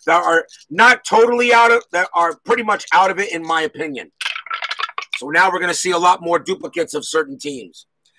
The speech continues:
Schramm's pitch, that's a ten, that is a patient twenty-three, and he walks Gibson. So runners at first and second as the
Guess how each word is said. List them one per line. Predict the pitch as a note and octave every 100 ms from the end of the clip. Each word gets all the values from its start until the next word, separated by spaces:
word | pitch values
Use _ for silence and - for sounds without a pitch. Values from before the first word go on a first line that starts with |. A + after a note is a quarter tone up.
| - -
Schramm's | - C#4 C4+ G#3+ -
pitch, | A#3 B3 -
that's | F#3+ F#3+ -
a | F3+ -
ten, | - G3 A3+ F#3+ F3
that | F3
is | F3 F3
a | E3 D#3+ _ _ - _
patient | - G#3 E4 - A3+ G3
twenty-three, | D#3+ G3+ A3 G3 - G#3+ A3+ A3+
and | F#3+ G#3+
he | A3
walks | E3+ F#3 - -
Gibson. | G#3+ A#3+ A#3 G#3 E3+ B2+ - _ _ _ _ _ _ _ _ _ _ _ _ _ _ _ _
So | - B3+ A#3 G3
runners | F#3 F3+ E3+ E3+
at | D#3
first | F3+ F3+ -
and | E3+
second | - F3+ F3+ F3 D#3+ D3+ D3+
as | D#3+ D#3 -
the | - D#3+ D3 C#3